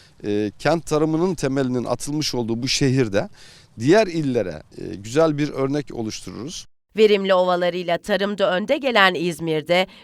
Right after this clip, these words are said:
Speaker 2: üç yüz altmış iki bin dönüm açık alanda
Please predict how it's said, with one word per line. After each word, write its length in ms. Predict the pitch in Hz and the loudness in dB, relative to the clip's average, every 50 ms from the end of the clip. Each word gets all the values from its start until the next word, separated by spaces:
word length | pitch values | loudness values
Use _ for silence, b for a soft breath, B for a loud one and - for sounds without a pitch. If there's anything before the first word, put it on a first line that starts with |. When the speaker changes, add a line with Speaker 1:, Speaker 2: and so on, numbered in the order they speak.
| B - | B -8
Speaker 2:
üç 200 | 240 247 247 - | -8 -6 -6 -6
yüz 120 | 277 269 | 0 4
altmış 380 | 277 262 269 269 285 311 302 - | 6 6 6 4 0 -8 -8 -8
iki 260 | 339 - 349 359 247 | -8 -6 -4 -2 0
bin 240 | 233 220 196 185 165 | 0 0 0 0 0
dönüm 340 | 180 175 175 175 170 175 - | 0 0 2 0 0 -2 -2
açık 300 | 190 196 - 311 294 240 | -4 -4 -4 -4 -2 0
alanda 500 | 208 185 175 170 165 165 170 175 175 | 2 4 4 4 4 4 4 4 4